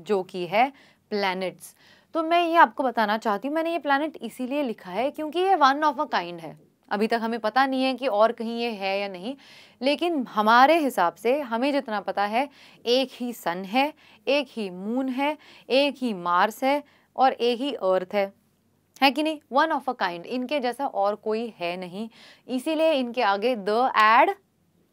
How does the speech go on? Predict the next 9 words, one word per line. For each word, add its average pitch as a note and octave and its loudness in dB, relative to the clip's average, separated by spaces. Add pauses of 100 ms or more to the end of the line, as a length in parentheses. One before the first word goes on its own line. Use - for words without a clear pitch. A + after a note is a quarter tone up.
(260)
होता B3 4
है। D#3 -2 (280)
ओके, B3+ -4 (800)
the B3 2
moon, A3+ 2 (2750)
the C4 2
sun, A#3 -2 (2750)
the B3+ 2 (100)
earth। B3 2